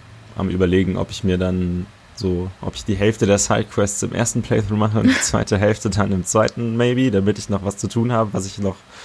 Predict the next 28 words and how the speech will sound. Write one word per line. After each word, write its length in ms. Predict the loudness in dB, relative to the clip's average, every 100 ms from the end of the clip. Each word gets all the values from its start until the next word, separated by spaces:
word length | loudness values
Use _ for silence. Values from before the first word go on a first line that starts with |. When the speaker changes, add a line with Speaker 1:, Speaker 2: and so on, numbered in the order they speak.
| -20 -20 -20 -14 -2
Speaker 1:
was 140 | 0
ich 120 | 2
noch 160 | 0 2
nicht 180 | 0 -2
kenne. 400 | 0 2 0 -2 -10 -20 -6
Speaker 2:
Mhm. 220 | -2 2
Speaker 1:
Ähm, 360 | 4 6 6 2
und 300 | 0 -2 -2
ja, 160 | -4 -4 -10 -6
auf 160 | 0
jeden 120 | 0
Fall 340 | 2 4 4 0 -8 _ _ _ -8
gibt's 280 | -6 -4 -2
natürlich 360 | -2 0 0 0
auch 60 |
noch 160 | 0 2
Loot 280 | 4 4 4
und 100 | 2
so 80 | 2
ein 60 | 2
Shit, 360 | 2 0 -2 -4
ähm, 380 | -2 -2 -4 -8 -14 -20 -20 -16 -10 -4
ja, 200 | -2 0
wo 60 |
mir, 360 | 2 4 2 -2 -8
wo 140 | -2 2
mir 160 | 2
einfällt 440 | 0 0 0 -2